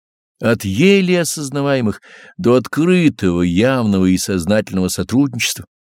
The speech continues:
Век кооперации и сотрудничества всех и во всём нуждается в своих пионерах. Высшую формой своего сотрудничества будет кооперация духов, созвучных с лучами великого сердца.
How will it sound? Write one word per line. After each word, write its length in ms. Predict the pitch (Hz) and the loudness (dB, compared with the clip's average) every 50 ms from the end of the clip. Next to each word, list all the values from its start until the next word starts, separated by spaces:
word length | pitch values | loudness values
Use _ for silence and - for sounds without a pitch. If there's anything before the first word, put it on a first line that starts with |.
| _ _ _ _ _ _ _ _ _ _ _ _ _ _ _ | _ _ _ _ _ _ _ _ _ _ _ _ _ _ _
Век 300 | - - 110 135 147 123 - | -4 0 2 2 2 0 -2
кооперации 920 | - 110 95 90 - - 95 85 82 87 101 120 131 123 - - - 117 101 | -4 -4 -2 -2 -2 -4 -2 0 0 0 0 0 -2 -4 -4 -6 -4 -4 -4
и 40 | 92 | -4
сотрудничества 840 | - - 92 85 - 98 101 113 117 117 107 - - - 110 90 - - - - _ | -4 -6 -6 -6 -4 -2 -2 -2 -2 -2 -2 -2 -2 -2 -2 -4 -4 -8 -16 -20 _
всех 500 | - - - - - 101 113 117 - - | -6 -4 -2 0 2 2 2 0 0 -2
и 40 | 104 | 0
во 100 | 95 90 | 0 0
всём 380 | - - - - 113 113 110 - - - - _ | 0 -2 -2 0 0 0 0 -2 -8 -18 -16 _
нуждается 640 | - 98 92 85 80 87 92 95 98 95 - - 101 | -4 -2 -2 -2 0 0 2 2 0 0 -2 -6 -6
в 60 | 95 | -6
своих 320 | - - 101 98 101 - - | -4 -2 0 0 -2 -2 -2
пионерах. 520 | - 98 95 110 127 127 113 - - - - _ _ _ _ _ _ _ _ _ _ _ _ _ _ _ _ _ _ _ _ _ _ | -2 -2 0 0 -2 -2 -6 -8 -14 -20 -20 _ _ _ _ _ _ _ _ _ _ _ _ _ _ _ _ _ _ _ _ _ _
Высшую 640 | - 196 214 202 - - - 131 123 113 113 101 | 0 2 2 2 0 0 2 2 4 4 4 2
формой 480 | - - 117 120 113 107 107 107 104 95 | 0 0 0 2 4 4 4 4 2 0
своего 380 | - - 104 101 98 101 101 | 0 0 0 2 2 2 0
сотрудничества 840 | - - 101 95 - 104 104 98 92 90 82 - - - - 101 90 - _ _ _ _ _ _ _ _ _ | 0 0 -2 -2 0 0 0 0 0 0 -2 -2 -4 -2 -2 -4 -4 -6 _ _ _ _ _ _ _ _ _
будет 220 | - 82 85 - | -10 -10 -10 -8
кооперация 720 | - - - - 92 90 92 87 - - - 98 92 92 | -8 -8 -4 -2 0 0 0 0 -2 -4 -2 0 0 0
духов, 560 | 87 82 80 110 127 131 - - 135 139 - - | -2 -2 0 2 2 2 2 0 -2 -2 0 0
созвучных 680 | - 120 110 95 90 92 117 127 - - 131 123 117 | -2 0 0 0 0 -2 -2 -2 -2 -2 -4 -4 -4
с 80 | - - | -2 -4
лучами 460 | 127 113 - - 127 131 135 127 113 - - - - | -4 -4 0 0 0 0 0 -2 -4 -6 -14 -16 -4
великого 460 | 107 110 120 131 139 131 - 139 135 117 | 0 2 4 4 4 2 2 -2 -4 -4
сердца. 420 | - - 131 123 120 - - | -4 -6 -8 -8 -8 -10 -10